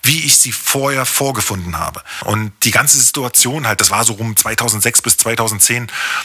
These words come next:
ja, da war die Stimmung ja auch hier unfassbar in dem Land und die Menschen, die waren ja wirklich losgelöst. Ja, es war halt einfach eine ganz, ganz, ganz, ganz tolle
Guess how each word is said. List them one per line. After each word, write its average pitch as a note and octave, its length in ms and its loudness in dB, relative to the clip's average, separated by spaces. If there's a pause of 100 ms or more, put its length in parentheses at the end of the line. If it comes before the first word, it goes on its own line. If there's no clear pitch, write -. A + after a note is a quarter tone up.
(120)
ja, G#2+ 120 4
da A#2+ 120 2
war G2+ 100 2
die A2+ 100 2
Stimmung A#2+ 320 0
ja G#2+ 120 0
auch A2 220 -4
hier G#2+ 340 0
unfassbar B2+ 720 2
in G#2 80 -6
dem G#2 120 -4
Land A#2 220 0
und G#2+ 440 -2
die G2+ 240 0
Menschen, A#2+ 360 2
die A2 100 -2
waren A#2 180 0
ja A#2 180 2
wirklich A#2 260 0
losgelöst. A2+ 560 2 (200)
Ja, E3 260 4
es G2+ 120 2
war C3+ 160 2
halt C#3+ 160 -2
einfach C3 400 0
eine A#2 380 0 (100)
ganz, B2 340 2
ganz, D3 240 0
ganz, - 380 0
ganz - 380 0
tolle D3 500 -2